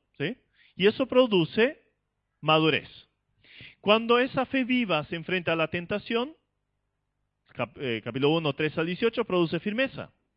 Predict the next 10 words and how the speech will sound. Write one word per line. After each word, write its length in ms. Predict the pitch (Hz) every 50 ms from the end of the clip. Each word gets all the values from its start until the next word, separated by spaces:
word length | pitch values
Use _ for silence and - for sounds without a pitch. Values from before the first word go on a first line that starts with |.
| _ _ _ _ _ - - - - _ _
Cuando 460 | - 208 220 233 220 214 214 220 233
es 80 | 233 233
confrontada 540 | - 233 226 226 220 202 - 240 240 254 233
con 200 | - 220 214 202
la 180 | 190 180 -
palabra 520 | - 175 165 170 202 240 294 311 294 254 220
de 120 | 190 170
Dios 260 | 156 156 156 147 -
esa 220 | 147 131 - 156 135
fe, 340 | - - 135 127 123 -